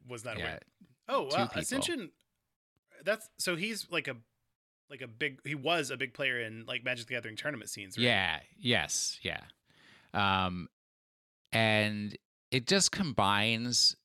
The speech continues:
Speaker 2: features of pretty much, like, every other <laughs> trading card game. Uh, so that it's like, I don't know, it's just like there's something for everybody in there. Um, so yeah, the, the main thing to keep in mind is,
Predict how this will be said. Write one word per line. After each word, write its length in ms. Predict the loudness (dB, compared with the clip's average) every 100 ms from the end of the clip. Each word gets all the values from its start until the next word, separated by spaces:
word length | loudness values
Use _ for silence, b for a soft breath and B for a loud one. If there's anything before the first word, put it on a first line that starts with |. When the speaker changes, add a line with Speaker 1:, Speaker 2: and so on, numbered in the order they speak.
| _
Speaker 2:
features 880 | -20 -4 0 2 2 0 0 0 -2 -2
of 560 | 0 2 0 -4 -12 -20 _ -10
pretty 340 | -4 -2 -2
much, 420 | 0 0 0 -2
like, 220 | -2 -4 -8 _ _
every 460 | -2 -2 0 0 0
other 400 | -2 -2 -2 -2
<laughs> 60 | -4
trading 400 | -6 -6 -6 -6
card 420 | 0 2 2 0
game. 400 | -2 0 0 -2 -6 B B B B B B B -2
Uh, 300 | 2 4 2 2
so 400 | 4 6 8 8
that 240 | 6 4
it's 240 | 2 0 2
like, 220 | 4 2 2
I 120 | 2 4
don't 120 | 4
know, 140 | 4
it's 140 | 4 4
just 160 | 4
like 120 | 4
there's 160 | 6 6
something 380 | 6 4 2 2
for 120 | 2
everybody 440 | 2 2 2 2 0
in 320 | 0 -2 0
there. 360 | 2 2 0 -4 B B B 0
Um, 640 | 4 6 6 6 4 -2 -10 _ _ _ _ _ _ _ _ 2
so 160 | 6
yeah, 220 | 6 6
the, 380 | 4 6 8 6 6
the 100 | 4
main 320 | 6 4 2
thing 440 | 4 6 6 4 0
to 100 | 0
keep 220 | 2 4
in 80 | 4
mind 460 | 6 6 4 4
is, 440 | 4 4 6 4